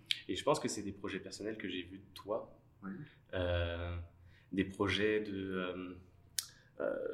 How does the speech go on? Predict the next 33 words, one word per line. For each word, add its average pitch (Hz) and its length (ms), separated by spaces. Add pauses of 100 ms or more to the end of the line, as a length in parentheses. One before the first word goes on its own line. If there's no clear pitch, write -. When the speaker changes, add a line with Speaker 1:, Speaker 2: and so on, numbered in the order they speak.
(140)
Speaker 1:
qui - 140
sont 104 140
devenus 101 260
maintenant 107 240
des 101 80
projets 98 240
de 95 160
V 92 260
G. 107 360 (420)
Speaker 2:
Oui, - 400
aussi, 117 360
oui, 104 100
oui. 104 100 (580)
Speaker 1:
Donc 101 140
ça, 107 100
on 107 80
va, - 460 (160)
on 92 60
va - 20
avoir 90 160
l'occasion 95 380
d'en 92 80
reparler 101 440
parce - 140
que 98 240 (340)
j'ai 110 220
fait 127 140
une 117 80
petite - 180
sélection 127 420
de 104 80
tes 90 120
projets. 98 520